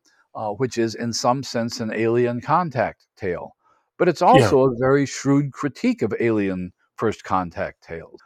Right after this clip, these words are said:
Speaker 1: uh, saying, "No, we are not going to sit around the campfire and sing Kumbaya once we meet aliens. We're not gonna know what to do with them at all. We never have."
Speaker 2: Yeah.
Speaker 1: Uh, so I, I, I like to see something that makes me th-, rethink, uh, something of, uh,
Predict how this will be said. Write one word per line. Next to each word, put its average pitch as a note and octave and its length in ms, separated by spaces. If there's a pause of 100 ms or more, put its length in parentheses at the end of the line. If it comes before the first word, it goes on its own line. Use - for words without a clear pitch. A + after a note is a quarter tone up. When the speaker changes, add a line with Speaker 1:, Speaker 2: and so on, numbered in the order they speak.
(120)
Speaker 1:
uh, G2+ 180
saying, A2 360
"No, D3+ 180
we D3 180
are C#3+ 80
not F#3 180
going D3+ 200
to A#2+ 80
sit A#2+ 160
around A2+ 220
the G#2+ 80
campfire G#2+ 500
and G#2 160
sing G2 220
Kumbaya G2+ 540
once G#2 180
we G2+ 80
meet G#2 180
aliens. G#2+ 420 (240)
We're G3+ 120
not F3+ 120
gonna D3+ 200
know C#3+ 100
what C3 180
to B2 80
do C3 120
with B2 120
them A#2 120
at B2 80
all. C3+ 340 (200)
We C3+ 100
never B2+ 260
have." A2 320
Speaker 2:
Yeah. G2+ 60 (580)
Speaker 1:
Uh, G#2+ 200 (220)
so D#3+ 180
I, F3+ 100
I, E3+ 120 (160)
I - 20
like G#3 300
to D#3 100
see F#3 340
something D3+ 440
that A#2+ 160
makes C#3+ 360
me D3+ 100
th-, B2+ 140 (160)
rethink, D3+ 720 (540)
uh, G#2 300 (520)
something C#3+ 440
of, A#2+ 120 (200)
uh, G#2+ 180